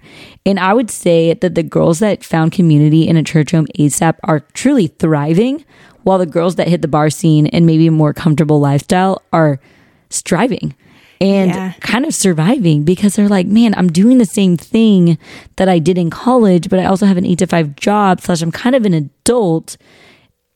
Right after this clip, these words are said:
Speaker 1: and they're just struggling.
Speaker 2: Yeah.
Speaker 1: And so my encouragement is find that church. It's gonna take time. You're not gonna walk in and all of a sudden have a group of friends, but I promise you those relationships are gonna be more lasting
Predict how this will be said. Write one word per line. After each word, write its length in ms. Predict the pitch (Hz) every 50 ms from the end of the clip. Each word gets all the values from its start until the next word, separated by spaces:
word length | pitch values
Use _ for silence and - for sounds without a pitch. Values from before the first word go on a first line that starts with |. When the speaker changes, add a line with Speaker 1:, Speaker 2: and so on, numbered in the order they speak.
| _ -
Speaker 1:
and 120 | 214 214
they're 100 | 214 196
just 220 | 160 208 254 - -
struggling. 800 | - - - - 139 135 139 143 139 131 - - - - 160 151 _ _ _ _ _ _ _
Speaker 2:
Yeah. 480 | 208 156 151 156 175 185 180 175 175 - _ _ _ _ -
Speaker 1:
And 120 | - 196 196
so 120 | 226 240
my 160 | 233 226 226
encouragement 440 | 220 202 185 214 247 240 233 233 -
is 120 | 185 165 -
find 340 | - - 190 196 220 226
that 160 | 214 - - -
church. 380 | - - 160 151 139 135 - -
It's 140 | - 190 -
gonna 200 | - 240 262 262
take 400 | 208 - 185 180 185 185 - - _ _ _ _ -
time. 500 | - - - - 175 170 170 170 180 196 202
You're 100 | 196 190
not 180 | 185 196 185
gonna 160 | - 208 202 185
walk 300 | 165 170 165 175 - -
in 120 | 170 170
and 160 | 175 175 170
all 220 | 170 175 170 175 175
of 60 | 170
a 40 | 165
sudden 280 | - - 160 160 165
have 100 | 170 165
a 40 | 190
group 220 | 143 165 165 160
of 120 | 165 160 -
friends, 480 | - 170 151 147 151 165 175 180 - - - - - _ _
but 140 | - 175 180
I 40 | 175
promise 340 | - 190 226 262 254 190
you 80 | 190 180
those 260 | 165 170 160 147 147
relationships 600 | 180 170 165 165 160 156 175 165 143 156 156 - -
are 100 | - 147
gonna 140 | 160 160 156
be 120 | 156 156
more 180 | 156 156 170 175
lasting 680 | 165 156 151 156 151 - - - 151 143 139 139 139